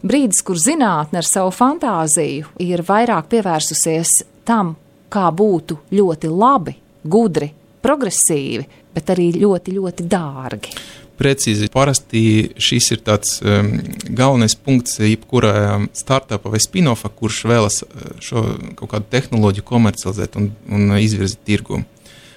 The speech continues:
Speaker 2: un ieņemt tirgu. Un, protams, iedomājieties, ja jums ir kādi procesi, jūs maksājat tur, uh, tik un tik naudaņas, un pēkšņi jums saka: "Bet jūs darīsiet šos procesus labāk, bet maksas tas vairāk." Un, un tad, uh, tas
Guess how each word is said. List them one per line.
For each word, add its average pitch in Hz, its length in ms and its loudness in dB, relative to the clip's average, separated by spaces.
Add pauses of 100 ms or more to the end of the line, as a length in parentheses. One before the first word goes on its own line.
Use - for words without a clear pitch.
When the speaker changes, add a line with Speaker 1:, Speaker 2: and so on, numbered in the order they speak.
Speaker 2:
un 120 120 2
ieņemt 107 340 2
tirgu. - 320 -4 (340)
Un, 117 60 -6
protams, 123 400 0 (360)
iedomājieties, 113 640 0
ja 107 100 4
jums 107 240 2
ir 107 100 2 (400)
kādi 101 220 -2
procesi, 156 480 -2
jūs 104 160 -2
maksājat 107 560 0
tur, 101 140 -2
uh, 98 600 0
tik - 260 -6
un 98 80 0
tik - 180 -8
naudaņas, 131 500 2
un 120 120 0
pēkšņi 117 340 0
jums 104 160 2
saka: 107 220 -2 (320)
"Bet - 240 -2
jūs 233 180 2
darīsiet 190 320 2
šos - 160 -2
procesus - 640 -2 (240)
labāk, 180 480 2 (320)
bet 123 180 -4
maksas 175 460 0
tas - 180 -4
vairāk." 107 640 0 (500)
Un, 113 300 4
un - 180 0
tad, - 240 -2
uh, 127 260 4
tas 120 220 0